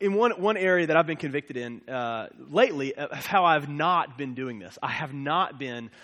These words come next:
living in accordance with the Spirit, living a life controlled by the Spirit, living a purposeful life, is in relationships with, with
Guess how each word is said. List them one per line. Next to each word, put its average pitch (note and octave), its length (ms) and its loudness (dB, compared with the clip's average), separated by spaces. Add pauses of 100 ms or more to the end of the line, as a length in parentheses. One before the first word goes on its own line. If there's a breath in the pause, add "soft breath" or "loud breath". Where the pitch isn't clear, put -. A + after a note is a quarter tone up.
(160 loud breath)
living G#3+ 420 6
in F#3+ 100 0
accordance F3 420 -4
with C#3+ 120 -16
the C3 60 -18
Spirit, - 600 -12 (240 soft breath)
living G3+ 260 0
a G3 60 0
life F3 300 2
controlled F3+ 500 -6
by C#3 140 0
the B2+ 80 -8
Spirit, C3 240 -8
living F3 260 -4
a C#3 40 -8
purposeful - 540 -10
life, G#2+ 300 -6 (300 loud breath)
is G3+ 160 2
in A3+ 80 0
relationships F#3+ 1080 -2
with, D#3 260 -4 (420 soft breath)
with D#3 180 -4